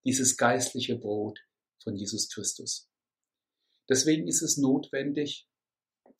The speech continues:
nicht nur täglich sozusagen in der Schrift zu lesen, um diesen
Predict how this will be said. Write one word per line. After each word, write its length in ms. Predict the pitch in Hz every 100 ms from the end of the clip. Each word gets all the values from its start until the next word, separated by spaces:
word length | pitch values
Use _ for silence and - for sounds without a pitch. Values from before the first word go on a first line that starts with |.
| -
nicht 360 | 139 135 -
nur 440 | 131 117 110 107 - _ _ -
täglich 720 | 139 131 131 131 120 - - _ _ _ _ _
sozusagen 840 | - 123 117 127 113 117 110 113
in 120 | 120 104
der 140 | 101
Schrift 460 | - - 143 - -
zu 280 | - -
lesen, 600 | 113 113 117 123 117 117
um 360 | 113 110 107 101 - - _ 123
diesen 600 | 107 - 101 101 98